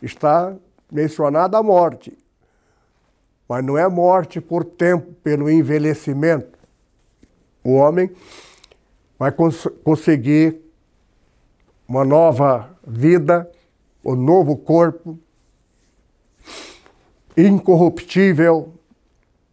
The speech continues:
Ele vai viver mil anos, até terminar mil anos, quando o universo será dividido em três. Paraíso,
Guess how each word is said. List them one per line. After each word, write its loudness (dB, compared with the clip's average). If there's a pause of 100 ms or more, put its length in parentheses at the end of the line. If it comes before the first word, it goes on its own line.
(180)
Ele -4
vai 2
viver 2
mil 2
anos, -2 (1400)
até 0
terminar 4
mil 4
anos, 2 (500)
quando 2
o 2
universo 0
será -2 (1000)
dividido 0
em 0
três. -2 (2000)
Paraíso, 4